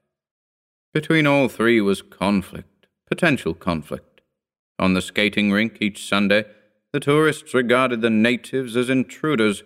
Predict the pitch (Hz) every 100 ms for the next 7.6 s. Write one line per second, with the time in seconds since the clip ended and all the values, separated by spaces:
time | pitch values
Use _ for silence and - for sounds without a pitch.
0 | _ _ _ _ _ 123 123 117 120 127
1 | 117 - 123 117 - 113 120 113 - _
2 | 95 113 113 110 120 113 - 117 110 -
3 | _ _ _ - 135 175 170 143 - 104
4 | 85 67 - _ _ _ _ - 80 76
5 | 80 85 78 71 95 139 - 85 _ _
6 | _ _ 87 - - - 151 82 80 90
7 | 90 95 156 - - -